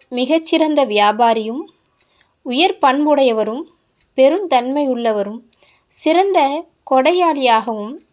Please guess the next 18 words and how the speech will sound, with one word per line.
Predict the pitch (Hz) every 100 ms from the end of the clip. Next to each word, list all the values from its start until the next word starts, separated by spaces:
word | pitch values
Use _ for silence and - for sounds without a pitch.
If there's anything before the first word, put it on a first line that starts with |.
| _ -
தல்ஹா | 220 240 277 339
ரலியல்லாஹு | 277 226 220 220 226 233
அன்ஹு | 220 214 220
அவர்கள் | 196 202 226 359 _ _ _ _ _ -
திகழ்ந்தார்கள். | 214 226 208 180 175 180 170 _ _ _ _ _ _ _ _ _ 202
பூமிக்கு | 247 311 349 339 -
மேல் | 311 311 370 381
நடமாடும் | 285 277 294 294 269 247 240 285 311 _ _ _ _ - -
ஷஹீத் | 277 269 349 247 190 - _ - - _
என்ற | 240 254 247 226 240 277 _ _ _ _ _
பாராட்டை | 247 247 285 294 277 262 226 277 330
நபி | - 233 240 254
ஸல்லல்லாஹு | 254 240 254 330 415
அலைஹி | 330 311
வஸல்லம் | 269 240
அவர்களிடமிருந்து | 233 226 247 233 214 208 202 202 202 214 247 _ _ _ _ _
பெற்றவர் | 240 226 - 311 254 208 220 _ _ _ _ _ _
இவர்தான். | 226 202 185 175 175